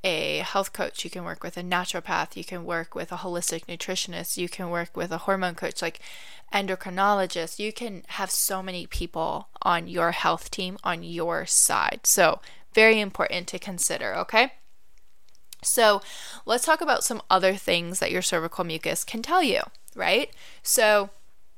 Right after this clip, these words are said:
what if you are not creating any cervical mucus? You're never seeing that peak cervical mucus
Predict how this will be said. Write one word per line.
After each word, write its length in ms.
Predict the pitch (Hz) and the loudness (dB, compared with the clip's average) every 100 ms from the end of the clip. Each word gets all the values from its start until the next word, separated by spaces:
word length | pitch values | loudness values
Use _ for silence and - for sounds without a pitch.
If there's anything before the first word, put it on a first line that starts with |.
| - - - | -16 -16 -10
what 220 | 185 196 240 | 2 6 8
if 240 | 370 - | 6 4
you 100 | 311 | 6
are 140 | 247 | 6
not 340 | 208 190 185 - | 8 8 8 10
creating 840 | - 214 202 214 403 226 170 208 - | 12 12 12 6 6 6 -2 -2 2
any 300 | 185 175 160 | 2 2 2
cervical 640 | - 170 - 170 - 170 | 4 2 0 -4 -2 -2
mucus? 500 | 170 160 - - - | -2 -4 -2 0 0
You're 80 | 190 | 4
never 340 | 190 190 214 | 6 8 6
seeing 480 | 226 - 226 202 185 | 4 2 2 0 2
that 220 | 170 - - | 2 2 -2
peak 400 | - 220 - - | 0 0 0 -2
cervical 580 | - 175 170 175 - 180 | 0 2 2 -2 -4 -4
mucus 720 | 185 247 - 170 170 - | 0 -2 0 0 2 0